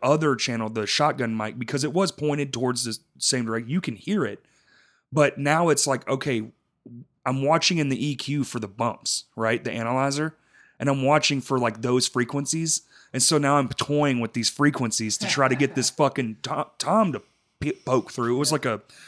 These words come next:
a djembe or something like that, you know, like a dunk, dunk, dunk, dunk. And I did my best. It's in there. You can hear it, but it's not, like, where it needs to be.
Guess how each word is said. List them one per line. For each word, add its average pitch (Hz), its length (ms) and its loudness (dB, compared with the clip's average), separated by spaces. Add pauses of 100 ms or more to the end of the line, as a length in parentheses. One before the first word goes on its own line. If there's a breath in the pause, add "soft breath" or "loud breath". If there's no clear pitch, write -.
(160 loud breath)
a 120 60 -2
djembe 131 520 0
or 98 60 -6
something 110 240 -4
like 104 160 -10
that, 98 160 -6
you 110 60 -6
know, 107 100 -4
like 101 100 -8
a 95 80 -8
dunk, 180 240 -6 (220)
dunk, 185 160 0
dunk, 160 220 -8
dunk. 185 200 -2 (500 soft breath)
And 120 280 -2 (760)
I 156 60 0
did 160 160 2
my 135 120 0
best. 104 360 -2
It's 175 200 4
in 170 120 2
there. 170 260 0
You 156 280 -2
can 135 240 -6
hear 143 360 0
it, 151 220 0
but 139 100 0
it's 123 140 0
not, 143 220 0
like, 120 380 -2 (260)
where 123 220 2
it 101 60 -8
needs 101 280 -4
to - 80 -8
be. 82 260 -12